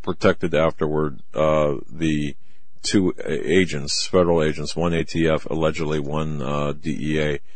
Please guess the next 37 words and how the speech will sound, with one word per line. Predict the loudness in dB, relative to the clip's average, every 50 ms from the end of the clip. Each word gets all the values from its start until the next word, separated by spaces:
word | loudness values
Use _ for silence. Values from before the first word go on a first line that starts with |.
| -8 -8 -8 -6 -4
that | -2 -2 0 0
shot | 2 2 4 4 4 4 2 -2 -6 -6 -6 -6
Seth | -4 -2 0 0 0 0 0
Rich. | -2 -2 -2 -2 -4 -4 -4 -6 -6 -6 -6 -6 -6 -6 -6 -6 -6 -6 -6 -6 -6 -2
Now, | 0 2 2
these | 4 2 4 4 4
are | 4
supposedly | 4 2 -2 0 2 2 2 4 2 0 0 0 2
ruthless | 2 2 2 2 2 2 0 0 0 -2
killers. | 0 2 2 2 2 -2 -4 -6 -6 -6 -6 -6 -6 0
And | 2 2
I, | 2 4 2 0
I |
get | 2 2 2 2
the | 2 -2
fact | 2 4 4 4 4 2
that | 0 0 0
they, | 0 0 0 0 -2 -4 -6 -4 0
they, | 0 0 0
they, | 0 0 -2 -2 -2 -4 -6 -6 -6 -6 -6 -6 -6 -6
you | -4 -4 -4 -4 -6 -6 -6 -6 -4 -2
know, | -2 -2 -2 -4 -4
made | 0 2 2 2
him | 2 2
stop, | 0 2 4 6 6 6 6 2 -2 -6 -6 -6 -6 -2 0
get | 2 4
on | 4 2
his | 2 0 0
knees, | 0 0 0 0 0 0
cross | 2 2 2 2 2
his | 0 -2 0
legs, | 2 2 2 2 0 -2
put | -2 0 0
his | 0 0
hands | 0 0 0 0 0
behind | 0 0 0 0 0
his, | -2 -4 -4